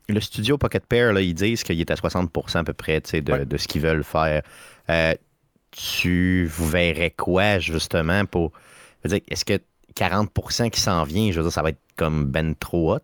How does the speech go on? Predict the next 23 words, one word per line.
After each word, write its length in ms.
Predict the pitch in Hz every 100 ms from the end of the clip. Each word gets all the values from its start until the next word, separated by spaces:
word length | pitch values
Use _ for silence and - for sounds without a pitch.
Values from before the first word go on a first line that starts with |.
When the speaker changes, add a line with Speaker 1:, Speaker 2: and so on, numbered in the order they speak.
| 143
Speaker 1:
là ? 100 | 135
C'est, 160 | -
c'est 120 | 92
quoi, 120 | 107 135
Speaker 2:
Ça, 40 |
Speaker 1:
c'est 40 |
bon, 60 | 156
Speaker 2:
ça 100 | 135
dépend, 180 | 92 82
Speaker 1:
P 40 |
V 60 | -
P, 60 | 113
Speaker 2:
ça 100 | 104
Speaker 1:
t'en 40 |
Speaker 2:
dépend, 160 | 95 95
Speaker 1:
parlais, 240 | 92 147
mais 120 | 160
Speaker 2:
ça 140 | 101 107
dépend 220 | 104 156
ce 80 | -
qu'ils 80 | 127
veulent 140 | 98
faire, 320 | - 156 208